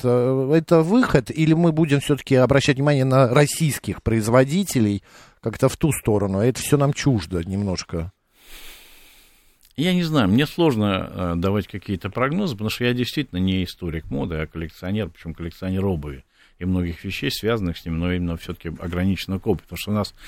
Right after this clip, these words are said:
Speaker 2: костюмная коллекция не самостоятельная, а была создана для иллюстрации обуви. Но,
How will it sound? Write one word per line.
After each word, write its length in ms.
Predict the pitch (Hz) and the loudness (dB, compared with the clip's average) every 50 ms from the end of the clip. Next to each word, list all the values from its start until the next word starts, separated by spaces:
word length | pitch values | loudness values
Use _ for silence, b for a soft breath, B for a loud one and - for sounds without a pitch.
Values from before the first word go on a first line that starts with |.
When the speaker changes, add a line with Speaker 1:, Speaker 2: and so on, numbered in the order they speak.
| B B B - | B B B -4
Speaker 2:
костюмная 540 | - 113 - - - 127 113 107 104 104 | -4 -4 -2 0 0 2 2 2 2 0
коллекция 420 | - 110 104 110 104 92 - - 104 | -2 -2 -2 -2 -2 -2 -4 -4 -2
не 120 | 101 98 | -2 -2
самостоятельная, 800 | - - 110 104 101 - - 160 - 110 - - 101 90 87 85 | -2 -2 -2 -4 -4 -4 -4 -4 -4 -4 -4 -4 -4 -2 -2 -2
а 20 | 85 | -2
была 240 | 85 98 104 110 | -2 0 0 0
создана 380 | 104 - - 139 110 95 95 95 | 0 0 0 0 0 0 0 0
для 160 | 90 95 101 | 0 0 0
иллюстрации 560 | 101 95 90 - - 101 98 90 - - 101 | 0 0 -2 -4 -4 -4 -2 -2 -2 -2 -2
обуви. 420 | 92 87 82 80 69 71 69 67 - B B B B B B B B - | -2 0 -2 -2 -4 -8 -10 -12 -14 B B B B B B B B -2
Но, 580 | 117 135 147 151 151 147 147 147 143 135 - | 2 4 4 6 6 6 6 6 4 4 2